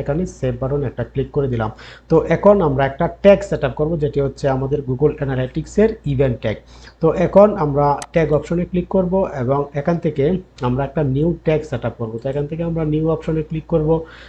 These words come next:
এবং এখানে আসার পর আমরা সেমভাবে ফাইল ডাউনলোড নামের একটা ট্যাগ আমরা সেট আপ করবো। তো এখানে আমি just ফাইল ডাউনলোড অপশনটা আমরা এখানে লিখে দেব।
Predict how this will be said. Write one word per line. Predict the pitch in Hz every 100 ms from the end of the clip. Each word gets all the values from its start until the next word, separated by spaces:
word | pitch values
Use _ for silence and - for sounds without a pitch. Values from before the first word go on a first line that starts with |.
| - - 143
এবং | 147 151 143 156
এখানে | 175 175 180 135
আসার | 123 135 -
পর | 143 131
আমরা | 127 131 135 - -
সেমভাবে | 143 143 143 151 180 -
ফাইল | - 127 147 143
ডাউনলোড | 139 143 160 -
নামের | 170 170 147
একটা | - 135 -
ট্যাগ | 147 139 127
আমরা | 120 117
সেট | 123 120
আপ | -
করবো। | 156 165
তো | 139
এখানে | 117 127 127
আমি | 127 123
just | 127 120 - - _ _ _ _ - _ - - - - - - -
ফাইল | 135 151 143
ডাউনলোড | 139 147 175 - 131
অপশনটা | - 143 147 143
আমরা | 123 123
এখানে | - 156 220 - - 123
লিখে | 120 117
দেব। | 107